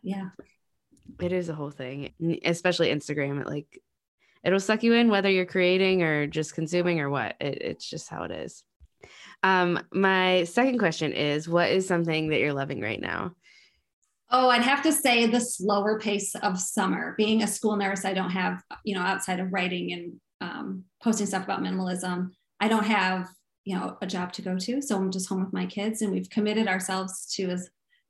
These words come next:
Speaker 1: few things as possible this summer. So we're just kinda hanging out and relaxing and doing a lot of fishing,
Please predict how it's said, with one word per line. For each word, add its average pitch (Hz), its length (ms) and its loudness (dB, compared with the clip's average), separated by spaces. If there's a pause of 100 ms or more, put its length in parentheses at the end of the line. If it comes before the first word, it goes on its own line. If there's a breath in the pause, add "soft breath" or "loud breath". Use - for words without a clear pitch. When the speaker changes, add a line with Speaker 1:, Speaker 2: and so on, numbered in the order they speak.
(160)
Speaker 1:
few 302 220 8
things 277 340 6
as 220 180 4
possible 190 580 0
this 185 200 -2
summer. 180 320 -2
So 190 200 -4
we're 190 100 0
just 208 340 -4
kinda 190 200 -2
hanging 226 320 4
out 214 180 0
and 190 100 -2
relaxing 202 760 -4 (480 soft breath)
and 175 500 -2 (400)
doing 185 220 0
a 185 40 2
lot 190 120 -2
of - 100 -10
fishing, 220 420 -6